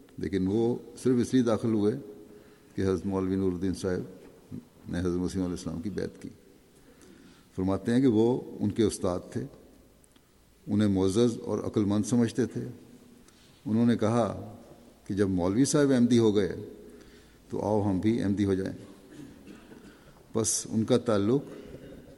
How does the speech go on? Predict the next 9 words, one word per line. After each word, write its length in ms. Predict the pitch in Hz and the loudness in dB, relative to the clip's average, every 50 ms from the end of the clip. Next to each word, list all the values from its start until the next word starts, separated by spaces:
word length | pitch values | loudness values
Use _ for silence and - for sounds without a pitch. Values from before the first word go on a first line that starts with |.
| - - - | -14 -8 -4
ہمارے 280 | 90 90 92 98 104 | -2 0 0 0 0
سلسلے 420 | 98 - 104 92 - 104 107 113 104 | -2 -2 -6 -6 -4 -2 0 0 0
سے 240 | - - 107 104 107 123 127 120 - - - - - - - | 0 0 -2 0 -2 -2 -6 -10 -14 -20 -20 -20 -20 -16 -8
مولوی 320 | - 92 87 90 95 104 113 | -4 -2 -2 0 0 0 -2
صاحب 280 | 107 - 107 92 - | -2 -2 -2 -4 -4
کی 60 | - 95 | -4 -4
وجہ 180 | 87 82 82 | -4 -4 -6
سے 160 | 78 - - | -8 -8 -8
ہے۔ 120 | 76 62 | -10 -10